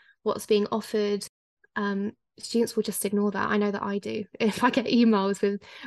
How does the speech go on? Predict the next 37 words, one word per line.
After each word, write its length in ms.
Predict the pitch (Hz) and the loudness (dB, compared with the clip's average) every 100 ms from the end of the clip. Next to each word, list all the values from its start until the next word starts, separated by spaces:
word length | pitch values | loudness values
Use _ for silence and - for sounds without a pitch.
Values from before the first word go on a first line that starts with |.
| 220 | -2
random 300 | 202 202 202 | 0 2 0
jargon 420 | 196 202 208 196 | -2 -4 -4 -6
in, 240 | 185 190 220 | -8 -8 -6
they, 240 | 214 214 - | -4 -4 -4
they're 140 | 208 | -6
straight 260 | - 208 208 | -4 -4 -2
in 80 | |
the 60 | 196 | -2
bin. 220 | 196 190 | -2 -2
And 100 | 190 | -2
I 120 | 196 | -4
think 240 | 190 196 190 | -2 -2 -2
it's 80 | - | -2
the 80 | |
same 220 | 214 214 202 | -2 -2 -2
for 80 | |
students. 500 | 196 208 208 208 214 | -4 0 0 0 -4
So 300 | - 202 202 208 _ _ _ - | -4 -2 -2 -4 _ _ _ -4
rather 260 | 254 262 247 | 2 4 4
than 160 | 233 | 2
maybe 200 | 226 220 | 4 2
putting 240 | 214 220 208 | 0 -2 -2
them 120 | 202 | -2
off, 260 | 208 226 - - _ | -4 -8 -14 -20 _
just 160 | 208 - | -12 -4
speaking 220 | 208 196 | -2 -2
from 140 | 208 | -2
my 60 | 208 | -4
experience, 460 | - 214 202 202 | -4 -6 -4 -4
I 60 | 202 | -6
just 180 | 196 208 | -6 -2
know 140 | 196 | -2
that 260 | 196 190 196 - _ _ - | 2 2 2 -4 _ _ -4
if 120 | 214 | 0
I 100 | 208 | 2
was 140 | 202 | 0
receiving 680 | 202 - 208 196 196 196 | -2 0 0 0 -2 -4